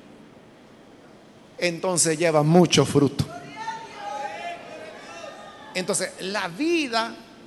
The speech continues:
surge de la muerte. La vida surge del dolor.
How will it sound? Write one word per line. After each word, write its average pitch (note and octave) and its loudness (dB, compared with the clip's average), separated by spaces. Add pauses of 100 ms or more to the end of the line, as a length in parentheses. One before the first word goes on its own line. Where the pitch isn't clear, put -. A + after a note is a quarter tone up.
(1600)
surge B3 0
de A#3+ 4
la G#3+ 6
muerte. D4+ 2 (1300)
La A#3+ 6
vida C#4+ 4
surge D4+ 4 (1400)
del A#3 2
dolor. B3+ 10